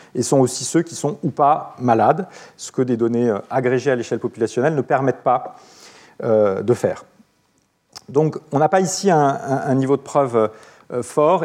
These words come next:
et, euh, on est bien conscient de ce problème. Ça s'appelle, euh, en épidémiologie la fallacie, euh, écologique. Euh, c'est, c'est bien documenté et c'est ce qui fait que donc, ces études écologiques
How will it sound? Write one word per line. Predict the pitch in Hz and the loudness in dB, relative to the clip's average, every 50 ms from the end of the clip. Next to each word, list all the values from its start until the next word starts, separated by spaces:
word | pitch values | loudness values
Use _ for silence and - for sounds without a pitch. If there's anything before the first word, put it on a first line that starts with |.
| - - | -2 0
et, | 139 135 139 143 139 135 131 | 2 4 4 4 2 0 -2
euh, | 131 120 113 117 110 - - | -6 -6 -4 -4 -6 -6 -6
on | 123 127 | -6 -4
est | 120 | -2
bien | 120 147 156 | 0 0 0
conscient | 151 - 139 - - 151 | 0 -2 -4 -2 -2 -2
de | 143 | -2
ce | - 131 | -4 -4
problème. | - - 139 151 190 | -2 0 2 2 2
Ça | 185 - 131 | 0 -2 -2
s'appelle, | - - 131 - 143 139 139 131 120 | 0 0 0 2 2 2 2 4 2
euh, | 110 107 107 | 2 2 2
en | 107 110 | 0 -2
épidémiologie | 110 - 127 120 117 120 120 113 117 113 113 143 | -4 -4 -4 -2 0 0 2 0 0 -2 -2 0
la | 135 110 101 | 0 0 0
fallacie, | - - 156 139 139 127 - - - - 147 139 135 120 | 0 0 0 2 0 0 -4 -8 -12 -10 -6 -4 -2 0
euh, | 104 104 104 110 107 104 - | 0 -2 -2 -6 -8 -8 -8
écologique. | 127 123 - 135 120 120 117 123 185 214 - - - - - - - - - - - - - | -6 0 2 4 4 4 4 4 0 -2 -4 -6 -18 -20 -20 -20 -20 -20 -20 -20 -18 -10 -6
Euh, | - 123 120 - - - - | -2 2 2 2 0 -2 -6
c'est, | - - - - 139 127 135 92 90 | -6 -6 -2 0 2 2 2 0 -4
c'est | - - - - - 123 | -6 -8 -2 0 0 0
bien | 117 151 165 175 | 2 2 2 2
documenté | 165 160 - 147 139 170 165 170 180 185 180 | 2 0 0 0 0 0 2 2 2 2 2
et | 151 | 2
c'est | - - 139 | 0 -4 -4
ce | - - | -4 -6
qui | - | -6
fait | - - 165 160 | -2 -2 0 0
que | - 131 | 2 2
donc, | 123 131 139 156 147 - - - - | 2 2 2 0 -2 -4 -10 -12 -12
ces | - - 135 120 131 | -6 -4 0 0 0
études | 131 135 - 160 135 147 - - _ _ _ _ - | 0 0 -2 -6 -6 -6 -10 -12 _ _ _ _ -6
écologiques | 147 135 - 156 147 147 143 131 151 156 156 - - - | -4 -2 0 2 2 2 0 0 -4 -8 -8 -10 -16 -20